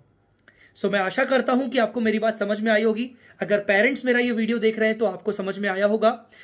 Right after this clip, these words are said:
अगर आपको इसके बारे में डिटेल में जानना है, तो हमारी वेबसाइट पे जा सकते हैं, वी स्मार्ट एकेडमी डॉट कॉम।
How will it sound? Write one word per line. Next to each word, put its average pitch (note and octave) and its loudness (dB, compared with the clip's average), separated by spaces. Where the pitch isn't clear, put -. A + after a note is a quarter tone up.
अगर A3 2
आपको A#3+ 0
इसके B3 0
बारे A#3 2
में A#3+ -2
डिटेल A#3 0
में C#4 0
जानना A3+ 2
है, A#3+ 0
तो A#3+ 0
हमारी G#3 0
वेबसाइट G#3+ -2
पे A3+ 0
जा G#3 0
सकते G#3+ -4
हैं, G#3 0
वी G3+ -6
स्मार्ट G3+ -6
एकेडमी F#3 -6
डॉट D#3+ -8
कॉम। A3+ 0